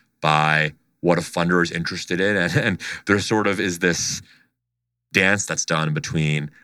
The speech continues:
a newsroom with what it actually wants to cover and the funder who can't impinge on editorial independence, but they do decide what things are covered or not covered. A-, and right now, Sam has hired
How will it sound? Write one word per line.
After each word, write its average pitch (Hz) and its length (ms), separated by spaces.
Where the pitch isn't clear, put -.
a 85 60
newsroom 139 560
with 85 140
what 80 160
it 73 60
actually - 280
wants 107 300
to - 80
cover 92 460
and 73 200
the 71 60
funder 101 760
who 76 300
can't 92 260
impinge 80 500
on 71 280
editorial 82 420
independence, 80 680
but 76 220
they 76 140
do 78 520
decide 73 480
what 71 420
things 73 320
are 82 120
covered 80 400
or 76 140
not 87 240
covered. 78 340
A-, 110 100
and 117 160
right 139 180
now, 131 140
Sam 113 560
has - 120
hired 95 560